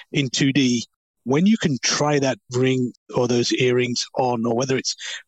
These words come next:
could be a shirt or so-, some, some makeup, when you can see, try that on and see it in three D,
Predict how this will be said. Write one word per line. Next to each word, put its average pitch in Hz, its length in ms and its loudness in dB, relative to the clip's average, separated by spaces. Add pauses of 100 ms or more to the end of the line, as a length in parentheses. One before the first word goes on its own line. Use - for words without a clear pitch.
could 127 140 -2
be 120 140 2
a 110 40 0
shirt 123 520 0
or 120 80 -2
so-, - 180 -4
some, 113 240 -4
some 127 220 -2
makeup, 131 340 -2 (400)
when 151 160 2
you 208 100 4
can 170 160 0
see, 170 360 0 (120)
try 165 320 0
that 147 200 0 (100)
on 139 180 0
and 110 140 0
see 170 320 0
it 156 80 -2
in 131 320 -2
three 139 220 0
D, 131 280 -4